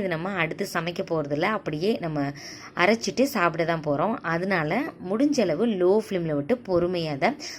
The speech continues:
வறுத்து விடுங்க. இப்போ இதனோட கலர் சேஞ்ச் ஆனதும் இதை அப்படியே எடுத்து வச்சிடலாம். எடுத்துட்டு நீங்க எந்த கப்ல எடுத்தீங்களோ அதுல கால்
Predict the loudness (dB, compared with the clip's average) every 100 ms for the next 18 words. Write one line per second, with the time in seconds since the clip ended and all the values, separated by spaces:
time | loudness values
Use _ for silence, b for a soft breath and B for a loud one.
0 | B 2 2 2 0 -2 -4 B B B
1 | 2 6 6 4 2 0 0 0 0 -2
2 | -4 -2 0 0 2 2 4 2 2 -2
3 | 0 -2 0 -2 0 -2 -2 -2 -4 -6
4 | B B B 2 2 2 0 0 2 2
5 | 0 -2 -2 0 0 2 0 -2 -2 0
6 | -2 -2 -2 0 0 0 -2 -4 -2 0
7 | 2 0 -2 -6 -2 2 4 4